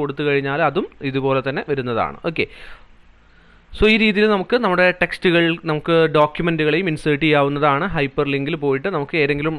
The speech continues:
ഡോക്യുമെന്റ് ആണ് നമുക്ക് ഓപ്പൺ ചെയ്യേണ്ടതെങ്കിൽ അതും നമുക്ക്, ഏഹ്, ചെക്ക് ചെയ്യാവുന്നതാണ്. ഡോക്യുമെന്റ് ഏതെങ്കിലും ഒന്ന് സെലക്ട് ചെയ്തിട്ട് നമുക്ക് അങ്ങനെയും ചെയ്യാവുന്നതാണ്. ഓക്കെ, just ഞാനൊരു ഡോക്യുമെന്റ്, ഏഹ്, സെലക്ട് ചെയ്യുന്നു.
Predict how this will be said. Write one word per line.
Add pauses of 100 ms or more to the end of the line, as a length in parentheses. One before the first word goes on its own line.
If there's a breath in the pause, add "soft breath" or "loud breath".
(140)
ഡോക്യുമെന്റ്
ആണ്
നമുക്ക്
ഓപ്പൺ
ചെയ്യേണ്ടതെങ്കിൽ
അതും
നമുക്ക്, (380)
ഏഹ്,
ചെക്ക്
ചെയ്യാവുന്നതാണ്.
ഡോക്യുമെന്റ്
ഏതെങ്കിലും
ഒന്ന് (340 loud breath)
സെലക്ട്
ചെയ്തിട്ട്
നമുക്ക്
അങ്ങനെയും
ചെയ്യാവുന്നതാണ്. (200)
ഓക്കെ, (100)
just (100)
ഞാനൊരു
ഡോക്യുമെന്റ്,
ഏഹ്,
സെലക്ട്
ചെയ്യുന്നു.